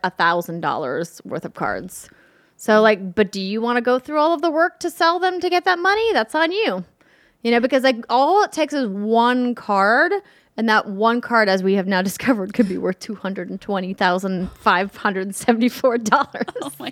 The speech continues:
Speaker 2: God, why?
Speaker 1: Which is wild. But
Speaker 2: <sighs>
Speaker 1: anywho.
Speaker 2: Yeah.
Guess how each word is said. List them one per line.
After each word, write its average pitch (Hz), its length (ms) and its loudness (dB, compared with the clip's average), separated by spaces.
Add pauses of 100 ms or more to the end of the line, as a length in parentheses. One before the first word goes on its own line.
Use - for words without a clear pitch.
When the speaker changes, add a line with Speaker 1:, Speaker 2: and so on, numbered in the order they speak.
Speaker 2:
God, - 260 -10 (120)
why? 294 440 -8 (880)
Speaker 1:
Which 208 180 0
is - 400 -6
wild. 170 420 0 (280)
But 127 240 2
Speaker 2:
<sighs> - 120 -10
Speaker 1:
anywho. 208 1200 0
Speaker 2:
Yeah. 226 220 -8